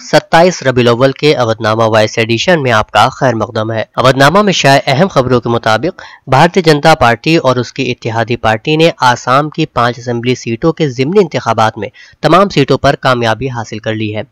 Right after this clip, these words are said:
जबकि हिमाचल प्रदेश में कांग्रेस ने एक लोकसभा और तीन असेंबली सीटों पर कामयाबी हासिल की है। कांग्रेस ने चारों सीटें जीतकर रियासत में हुक्मरां बीजेपी को शिकस्त दी है।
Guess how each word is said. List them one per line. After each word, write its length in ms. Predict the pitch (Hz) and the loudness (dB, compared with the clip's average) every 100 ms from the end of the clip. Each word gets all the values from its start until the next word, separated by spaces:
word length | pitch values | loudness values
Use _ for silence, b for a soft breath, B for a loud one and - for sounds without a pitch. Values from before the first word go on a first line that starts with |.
| _ - | _ -6
जबकि 320 | 131 117 170 | -2 -2 -2
हिमाचल 640 | 220 - _ 139 123 - 113 | -6 -10 _ 0 0 0 0
प्रदेश 420 | 117 110 143 143 | -2 2 0 2
में 120 | 180 175 | 0 0
कांग्रेस 440 | 123 117 139 - | 0 0 -2 -2
ने 180 | 175 - 139 | -2 0 0
एक 220 | 170 143 | -2 0
लोकसभा 500 | 127 - 120 131 190 B B | -2 -2 -2 0 0 B B
और 140 | 135 139 | -2 0
तीन 200 | 160 185 147 | 2 2 2
असेंबली 400 | 131 127 127 131 | -2 -4 -4 -6
सीटों 300 | 120 113 123 | -6 -4 -2
पर 180 | 131 143 131 | 0 -2 -2
कामयाबी 440 | 120 113 104 131 | 0 0 -2 -4
हासिल 300 | 131 113 107 | -4 -4 -6
की 140 | 104 110 | -10 -8
है। 140 | 110 - B B - | -6 -8 B B 0
कांग्रेस 380 | 117 123 139 165 | 2 2 0 0
ने 120 | 175 | -2
चारों 300 | 139 113 117 | 0 0 0
सीटें 340 | - 113 127 113 | -4 -8 -8 -6
जीतकर 420 | 127 - 180 196 B B - | -6 -2 -2 -2 B B 0
रियासत 420 | 139 143 196 - | 2 2 -2 0
में 120 | 196 | 2
हुक्मरां 440 | 160 127 - 139 156 | 4 0 0 0 0
बीजेपी 400 | 123 117 117 170 | -2 -4 -2 -2
को 200 | - 156 202 | 0 -2 -2
शिकस्त 400 | 175 139 117 113 | -2 -2 -2 -4
दी 100 | 110 | -6
है। 180 | 110 | -6